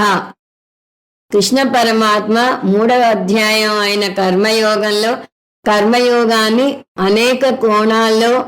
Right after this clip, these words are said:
వివరించాడు. కర్మయోగాన్ని నిర్వచించాడు, కర్మయోగం ఫలం ఏమిటో చెప్పాడు, కర్మయోగాన్ని ఐదు సూత్రాలుగా విభజించి చెప్పాడు, కర్మయోగానికి జ్ఞానయోగానికి మధ్య భేదాన్ని చూపించాడు.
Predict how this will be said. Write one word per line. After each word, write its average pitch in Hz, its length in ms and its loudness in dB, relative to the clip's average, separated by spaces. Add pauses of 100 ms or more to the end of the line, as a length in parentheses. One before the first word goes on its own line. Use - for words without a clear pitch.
(120)
వివరించాడు. 214 1080 0
కర్మయోగాన్ని 220 920 0
నిర్వచించాడు, 220 1080 0 (520)
కర్మయోగం 220 880 0
ఫలం 214 500 0
ఏమిటో 233 400 0
చెప్పాడు, 226 760 0 (460)
కర్మయోగాన్ని 233 920 2
ఐదు 214 440 0
సూత్రాలుగా 226 1000 0
విభజించి 220 760 0
చెప్పాడు, 214 760 0 (840)
కర్మయోగానికి 233 1040 0
జ్ఞానయోగానికి 220 1120 0
మధ్య 214 360 0
భేదాన్ని 220 720 0
చూపించాడు. 220 960 0